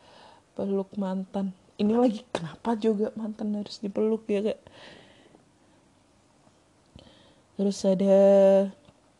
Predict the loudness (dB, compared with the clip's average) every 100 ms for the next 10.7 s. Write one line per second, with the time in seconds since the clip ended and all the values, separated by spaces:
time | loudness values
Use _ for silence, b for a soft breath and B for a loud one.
0 | _ _ _ _ _ -20 -8 -6 -2 0
1 | 0 -2 -4 2 2 4 2 0 -2 -2
2 | 0 0 0 0 0 -2 -2 -6 -8 -6
3 | -4 -2 -2 -2 -2 -6 -10 -10 -6 -4
4 | -2 -4 -8 _ _ B B B B B
5 | -8 -6 -4 -8 -4 -6 _ 0 2 2
6 | 0 -2 -6 _ _ _ _ B -16 -18
7 | B _ -8 -6 0 4 6 6 4 0
8 | 4 6 6 4 2 -2 -2 0 2 2
9 | -2 -4 -2 -2 -4 -6 -2 2 4 2
10 | -2 -2 -2 -4 -2 0 -2